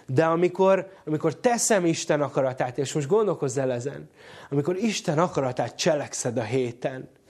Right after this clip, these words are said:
amikor tudod, hogy ez az Úrtól van, teszed, amit ő mond, akkor nem a tested is valahogy olyan,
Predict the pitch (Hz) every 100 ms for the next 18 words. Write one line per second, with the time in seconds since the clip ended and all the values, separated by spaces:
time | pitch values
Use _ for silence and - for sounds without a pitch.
0 | - - - - 156 156 170 - 262 196
1 | 156 - 151 151 139 143 160 143 - 135
2 | 123 143 135 139 - - - - 247 180
3 | - 156 139 143 143 156 151 160 170 135
4 | 127 117 - - - - - 165 180 220
5 | 202 - 233 185 - 190 156 160 - 175
6 | 165 160 156 165 160 160